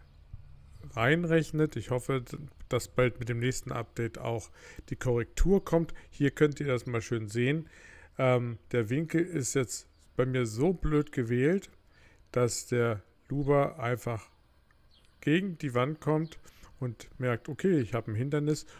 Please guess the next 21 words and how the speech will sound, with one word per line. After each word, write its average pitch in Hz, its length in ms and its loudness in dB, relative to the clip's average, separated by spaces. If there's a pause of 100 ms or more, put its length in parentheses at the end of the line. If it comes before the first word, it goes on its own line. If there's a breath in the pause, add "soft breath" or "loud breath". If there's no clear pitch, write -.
(160 loud breath)
und 143 200 -2
umfährt 123 520 0
jetzt 127 260 0
hier 120 400 0 (420 loud breath)
meinen 110 400 0
Rand 110 560 -2 (140)
und 110 120 -6
ich 110 140 -6
habe 120 180 -2
da 113 160 0
immer 117 520 -2
Rasen 117 360 0
stehen. 123 500 -4 (500 loud breath)
Mit 143 160 0
dem 143 120 2
nächsten 135 380 -2
Update 123 640 -2
soll 135 360 2
aber 123 280 0
eine 120 160 -4
Korrektur 151 840 0